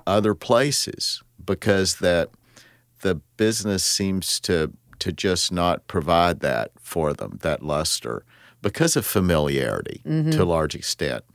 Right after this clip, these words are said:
Speaker 1: and the fact that it's given to them. Now, a-, a-,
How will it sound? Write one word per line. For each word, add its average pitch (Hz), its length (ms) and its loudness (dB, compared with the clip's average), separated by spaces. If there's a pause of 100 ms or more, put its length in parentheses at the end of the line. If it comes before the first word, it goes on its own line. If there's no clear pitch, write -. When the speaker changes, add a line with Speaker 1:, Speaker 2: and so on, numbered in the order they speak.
(400)
Speaker 1:
and 180 200 4
the 160 60 4
fact 120 300 2
that 101 100 4
it's 90 160 0
given 78 400 0
to - 140 -6
them. - 260 -10 (540)
Now, 95 280 2
a-, - 120 -8 (140)
a-, - 100 -8